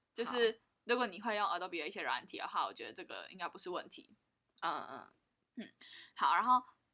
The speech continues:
Speaker 1: 再来的话，嗯，你有用过一个叫做 Str-，呃，Streepo 吗？
Speaker 2: Streepo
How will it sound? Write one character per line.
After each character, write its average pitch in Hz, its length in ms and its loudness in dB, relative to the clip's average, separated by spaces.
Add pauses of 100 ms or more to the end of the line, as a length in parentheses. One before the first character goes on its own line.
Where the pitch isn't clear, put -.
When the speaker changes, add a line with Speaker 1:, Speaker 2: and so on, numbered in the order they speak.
(120)
Speaker 1:
再 370 120 4
来 202 180 6
的 180 140 4
话， 190 600 6 (380)
嗯， 202 680 -2
你 285 60 4
有 262 220 10 (840)
用 233 380 2
过 247 340 0
一 - 100 -4
个 190 200 -4
叫 220 280 2
做 220 260 2
Str-， - 300 -6 (320)
呃， 190 240 4
Streepo 202 680 -4
吗？ - 340 -8 (1120)
Speaker 2:
Streepo 262 640 -10